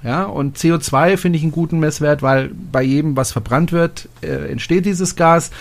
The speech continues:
Das heißt, wenn ich auch das Schiff insgesamt sparsam mache, mache, dann verbrauche ich auch weniger Treibstoff. So kann man das messen, meiner Meinung nach. Und dann hat man zumindest mal einen Anhaltspunkt. Und man kann natürlich auch die alten Schiffe dementsprechend zertifizieren.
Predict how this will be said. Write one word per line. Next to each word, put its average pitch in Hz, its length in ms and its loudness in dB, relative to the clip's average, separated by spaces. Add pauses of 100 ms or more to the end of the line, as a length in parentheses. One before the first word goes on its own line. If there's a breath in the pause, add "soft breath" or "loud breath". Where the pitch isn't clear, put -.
(260 loud breath)
Das - 160 -2
heißt, 147 220 2
wenn 139 100 2
ich 143 120 0
auch - 80 -2
das - 160 -2
Schiff - 180 -2
insgesamt 151 540 0
sparsam 135 400 0
mache, 135 200 0
mache, 127 380 0
dann 113 300 -4
verbrauche 180 500 -2
ich 196 100 -4
auch 165 160 0
weniger 156 320 0
Treibstoff. 143 520 -4
So - 180 -10
kann 107 180 -6
man 107 120 -2
das 107 160 -6
messen, 170 240 -2
meiner 147 240 0
Meinung 131 280 -2
nach. 131 220 -4
Und 135 140 -4
dann 131 120 0
hat 165 140 0
man 170 140 -2
zumindest 233 340 0
mal 247 80 4
einen 220 160 -2
Anhaltspunkt. 156 760 0 (360 loud breath)
Und 147 160 2
man 139 120 2
kann 143 160 0
natürlich 185 320 2
auch 156 120 -2
die 135 100 -4
alten 175 260 -4
Schiffe 190 300 -2
dementsprechend 165 580 -2
zertifizieren. 151 640 -4